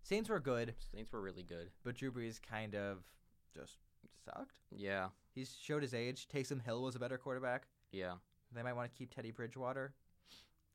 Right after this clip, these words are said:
Speaker 2: It's very
Speaker 1: I don't know.
Speaker 2: weird to have the Saints have three starting N F L quarterbacks.
Speaker 1: Yeah. Very strange. And all of the, whom are completely different players.
Speaker 2: Yeah.
Speaker 1: Taysom Hill's a running guy. Teddy Bridgewater is a pocket passer who doesn't really have an arm.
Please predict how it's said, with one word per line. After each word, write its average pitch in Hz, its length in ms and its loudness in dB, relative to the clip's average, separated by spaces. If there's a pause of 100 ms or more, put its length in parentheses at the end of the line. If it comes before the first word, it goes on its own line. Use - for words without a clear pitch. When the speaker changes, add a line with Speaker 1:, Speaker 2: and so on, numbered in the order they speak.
(220)
Speaker 2:
It's - 100 -20
very 143 180 8
Speaker 1:
I - 20 8
don't 110 60 6
know. 101 60 4
Speaker 2:
weird 101 120 4
to 101 60 4
have 98 240 4
the 98 60 -6
Saints 95 340 -2
have 87 200 0
three 95 260 -2
starting 90 400 -2 (240)
N 92 100 -4
F 90 140 -6
L 87 160 -6
quarterbacks. - 560 -6 (180)
Speaker 1:
Yeah. 117 180 -2 (600)
Very 165 180 -6
strange. 104 420 -10 (320)
And 139 120 0
all 170 160 6
of 165 80 0
the, 131 140 2
whom 151 220 0
are 117 80 4
completely 151 560 -2
different 127 300 -4
players. - 380 -8 (500)
Speaker 2:
Yeah. 90 240 4 (1000)
Speaker 1:
Taysom 135 200 -4
Hill's 135 180 0
a 131 60 -2
running 117 260 2
guy. 117 320 4
Teddy 117 240 -4
Bridgewater 113 680 0
is 104 300 -2
a 101 60 -6
pocket 107 400 -2
passer 107 260 0
who 104 40 -6
doesn't 104 180 -8
really 107 140 -6
have 104 100 -2
an 101 60 -6
arm. 104 280 -4